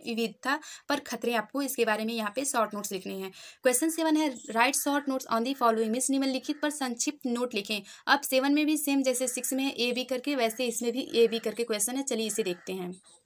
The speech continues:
So सेवंथ का क्वेश्चन ये है चिपको मूवमेंट, मीन्स चिपको मूवमेंट क्या होता है, कब, कब ये मनाया गया था और इसमें क्या हु-, हुआ था।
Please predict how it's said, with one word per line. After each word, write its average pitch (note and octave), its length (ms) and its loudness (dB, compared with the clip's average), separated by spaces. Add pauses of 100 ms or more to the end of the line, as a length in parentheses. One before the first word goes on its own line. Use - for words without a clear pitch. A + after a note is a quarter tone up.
(340)
So D#4+ 140 4
सेवंथ C4+ 300 6
का D4 120 0
क्वेश्चन C4 380 2
ये C4+ 100 2
है C#4 80 2
चिपको C#4 400 0
मूवमेंट, G#3+ 440 -2
मीन्स C#4+ 200 2
चिपको B3+ 360 -2
मूवमेंट C4 400 0
क्या A3 160 4
होता A#3+ 240 0
है, C#4+ 180 0 (100)
कब, A3 220 2 (180)
कब A#3 180 2
ये C4+ 80 0
मनाया G#3+ 340 2
गया B3 180 0
था C#4 280 -4 (280)
और C#4 200 2
इसमें A#3+ 440 -4
क्या C4 300 4 (220)
हु-, G3+ 300 -4
हुआ G#3+ 180 2
था। G3 240 -8